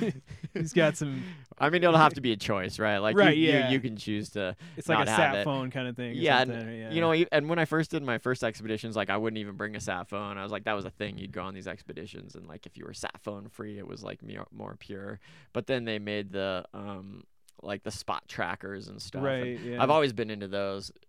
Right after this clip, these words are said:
Speaker 1: Mm-hmm.
Speaker 2: because once those were invented, once I already had a family, and so at least
Speaker 1: Mm-hmm.
Speaker 2: I can, like, tell them that I'm not dead. <laughs>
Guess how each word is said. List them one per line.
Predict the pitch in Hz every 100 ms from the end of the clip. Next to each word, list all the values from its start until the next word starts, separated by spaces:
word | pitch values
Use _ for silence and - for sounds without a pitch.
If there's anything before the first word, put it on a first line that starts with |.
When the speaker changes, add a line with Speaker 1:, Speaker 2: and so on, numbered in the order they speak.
| 135
Speaker 1:
Mm-hmm. | 123 120
Speaker 2:
because | 117 117 90
once | 98 98 107 101
those | 92 95 104
were | 107
invented, | 101 101 101 98 92
once | 90 98
I |
already | 98 92 95
had | 85
a |
family, | - - 104 104 -
and | -
so | -
at | 50 50
least | - 107
Speaker 1:
Mm-hmm. | -
Speaker 2:
I |
can, | - - - - - _
like, | 78 82
tell | - 90
them | 92 92 - - -
that | 87
I'm | 90 -
not | 87 82
dead. | 82 - -
<laughs> | -